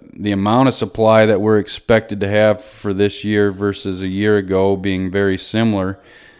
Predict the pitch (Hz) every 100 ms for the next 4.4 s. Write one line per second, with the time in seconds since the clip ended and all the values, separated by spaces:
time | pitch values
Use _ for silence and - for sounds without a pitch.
0 | _ - 98 95 90 95 - 113 104 98
1 | 98 101 95 82 90 87 98 95 90 117
2 | 110 107 98 95 95 92 90 - 95 85
3 | _ _ - 101 90 98 104 - - 107
4 | 95 95 90